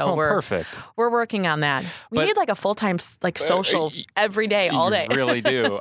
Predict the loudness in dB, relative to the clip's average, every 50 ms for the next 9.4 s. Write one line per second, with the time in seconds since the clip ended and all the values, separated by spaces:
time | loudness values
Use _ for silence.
0 | 0 2 2 2 2 2 0 0 -2 0 0 0 0 0 0 0 -2 -2 0 0
1 | -2 0 0 0 0 0 0 -2 -2 -2 0 0 0 0 2 2 0 0 2 0
2 | 0 0 -2 -2 -2 -2 -2 -2 -4 -4 -2 0 0 0 2 0 0 0 0 0
3 | 0 -2 -2 -2 -2 -2 0 0 0 0 0 -2 -4 -4 -4 -4 -2 -2 -2 -2
4 | -2 -2 -2 -2 -4 -4 -4 -4 -4 -4 -2 -2 -2 0 -2 -2 -2 -2 -2 -2
5 | -4 -4 -6 -8 -4 -2 -2 0 0 0 0 0 0 0 -2 -6 -16 -16 -18 -20
6 | -20 -20 _ _ _ _ _ _ -4 -2 0 0 0 0 0 0 0 0 0 0
7 | 0 0 0 0 0 0 0 0 0 0 0 0 -2 0 0 0 2 2 0 -2
8 | -2 -4 -4 -2 -2 -2 -2 0 0 0 0 0 0 -2 -2 -2 -2 -2 -4 -6
9 | -6 -6 -4 -2 0 -2 -2